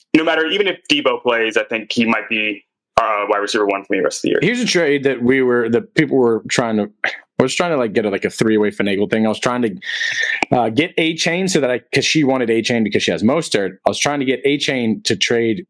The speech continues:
Speaker 2: for Ayuk. Who would you rather have rest of the season, Ayuk or Achane?
Speaker 1: Ayuk.
Speaker 2: I, but I don't think it was a bad trade
Speaker 1: No.
Speaker 2: potential.
Speaker 1: I mean, it's for, for some, I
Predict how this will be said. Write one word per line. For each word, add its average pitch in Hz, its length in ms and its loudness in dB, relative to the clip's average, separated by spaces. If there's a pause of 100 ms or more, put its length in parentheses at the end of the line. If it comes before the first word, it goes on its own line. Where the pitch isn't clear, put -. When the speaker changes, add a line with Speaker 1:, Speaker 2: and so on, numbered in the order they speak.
Speaker 2:
for 101 680 0 (640)
Ayuk. 117 480 0 (160)
Who 156 100 6
would 156 120 2
you 143 100 2
rather 123 180 0
have 110 300 -2
rest 104 160 0
of - 80 -4
the 90 60 -2
season, 92 280 0
Ayuk 107 300 0
or - 20 0
Achane? 90 400 -2 (340)
Speaker 1:
Ayuk. 95 320 -4 (1300)
Speaker 2:
I, 156 80 -2
but 156 200 0
I 196 80 0
don't 370 160 -2
think 370 140 2
it 302 40 0
was 226 100 2
a 208 60 2
bad 190 260 -2
trade 185 480 0 (280)
Speaker 1:
No. 131 380 0
Speaker 2:
potential. 139 640 0 (840)
Speaker 1:
I 156 40 2
mean, 165 180 0
it's 151 220 -2 (340)
for, 175 200 2
for 175 100 -2
some, - 220 0 (140)
I 208 220 2